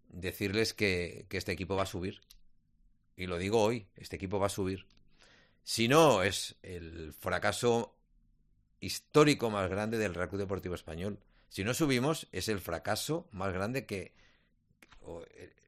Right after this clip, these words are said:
es peor el fracaso de no subir que el de bajar el año, eh, esta pasada temporada. Porque es que con, con todo lo, lo que tenemos, claro, no sé si habrá parón de la liga, que si el, el covid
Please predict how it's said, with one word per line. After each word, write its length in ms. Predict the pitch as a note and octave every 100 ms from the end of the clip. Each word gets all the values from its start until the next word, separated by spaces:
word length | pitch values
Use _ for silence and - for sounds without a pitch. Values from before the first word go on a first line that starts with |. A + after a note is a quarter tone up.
| -
es 140 | -
peor 400 | - F#2 G2+ D#3
el 100 | A#2+
fracaso 440 | F#2 F2+ F#2+ - F2+
de 100 | F2
no 80 | E2
subir 440 | F#2 A2+ D#3+ F3 _ _ _
que 100 | G2+
el 60 | F#2
de 100 | F2
bajar 340 | D#2 G#2+ G#2+
el 80 | F2
año, 240 | D#2+ D#2+ D2+
eh, 220 | E2+ E2 F2
esta 200 | - E2+
pasada 300 | E2+ E2+ D#2
temporada. 560 | D#2+ C#2+ D#2+ D#2 - - - - - _ _ - _ _ _ _ _ _ _ _ _ _ _ _ _ _ _
Porque 280 | - D2+ D#2+
es 80 | -
que 180 | F#2 F2
con, 380 | E2+ E2 D#2+ - _ _ -
con 240 | F2+ F2
todo 360 | - B2+ C3 C3
lo, 260 | B2 A#2+
lo 200 | A2 G#2+
que 120 | G2+
tenemos, 600 | F2+ F#2 G2+ B2 E3+ - - - - - - -
claro, 300 | G2 F#2 F2
no 220 | F#2 G2+
sé 320 | G#2 B2 C3 G2
si 220 | F2+ E2+
habrá 280 | D#2+ F2 E2
parón 280 | E2 E2+
de 100 | E2
la 140 | D#2 E2+
liga, 380 | A2+ G#2 G2+ F#2
que 120 | F2
si 160 | -
el, 180 | D#2+ D#2+ -
el 320 | F2 E2+ - -
covid 380 | G#2 G2+ F#2